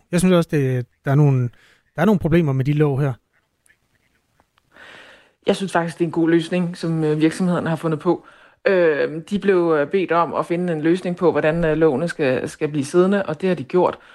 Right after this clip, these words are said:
Speaker 2: Og jeg, jeg tror faktisk, det handler rigtig meget om vaner. Øh, for år tilbage, der sad, øh, når vi skulle åbne en, øh, en, øh, dåse cola eller en øldåse, så sad lågene heller ikke fast. Det blev ændret, og det kan vi jo nok dårligt huske i dag.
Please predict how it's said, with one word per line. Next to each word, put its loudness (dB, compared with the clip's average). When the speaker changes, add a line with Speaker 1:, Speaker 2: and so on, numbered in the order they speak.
Speaker 2:
Og 4
jeg, 2
jeg 0
tror 0
faktisk, -8
det -2
handler -2
rigtig -4
meget -2
om -4
vaner. -2
Øh, 2
for -2
år 0
tilbage, 0
der 0
sad, 2
øh, 4
når 2
vi 2
skulle -2
åbne 2
en, -4
øh, 0
en, -2
øh, -4
dåse 2
cola 0
eller -2
en -4
øldåse, 2
så 0
sad 0
lågene 0
heller 0
ikke -8
fast. -6
Det 2
blev 2
ændret, -4
og 0
det 0
kan 0
vi 6
jo 4
nok -2
dårligt 0
huske -2
i 2
dag. 0